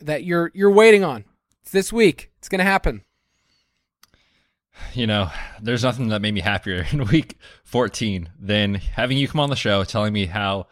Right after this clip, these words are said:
Speaker 2: the Vikings were gonna get the job done. You know, the Vegas line movement was wrong. Ah, dude, you can't fade the Lions anymore. I mean, you just can't. They're, they're going to, um, they're not going to the playoffs. <laughs> They're gonna hit their win total <laughs> is really what I care about. Six and a half is where it's at. They are currently at six,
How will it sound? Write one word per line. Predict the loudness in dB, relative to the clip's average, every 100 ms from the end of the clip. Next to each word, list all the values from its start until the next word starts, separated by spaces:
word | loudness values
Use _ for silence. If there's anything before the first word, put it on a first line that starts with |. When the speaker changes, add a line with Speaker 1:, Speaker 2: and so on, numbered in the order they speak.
| _
Speaker 2:
the | -2
Vikings | 2 2 0 -2
were |
gonna | 0
get | -2 -2
the | -4
job | 0 0 4
done. | 4 4 0 -6
You | -4 -4
know, | -2
the | -4
Vegas | 0 0 -2 -4
line | -2
movement | -2 -2 -2
was | -2
wrong. | 0 0 -2 -10 -20 -20 -20 _ _ _ _ _ -10
Ah, | -8 -6
dude, | -8 -8 -12
you | -8
can't | 0 2
fade | 2
the | 4
Lions | 4 4 -4
anymore. | -6 -4
I |
mean, | -2 0
you |
just | 0 2
can't. | 0 2
They're, | 2 0 _ -20 -20 -8
they're | -2
going | 2 4 6
to, | 6 6 4 0 _ _ -6
um, | -4 -2
they're | -2
not | -2
going | -2
to | -6
the | -4
playoffs. | -6 -8 -18 -14
<laughs> | 2
They're | 6
gonna | 8 10
hit | 8 8
their | 6
win | 6 4
total | 4 6 6 6
<laughs> | 4
is | 4
really | 4
what | 4
I | 2
care | 0 0
about. | 2 0 -2 -20 -18 0
Six | 2 6
and | 6
a |
half | 6 4
is | -4 0
where | 2
it's | 2 4
at. | 6 4 0
They | -2
are | -2
currently | -2 -2 -4
at | -2
six, | 4 4 4 -10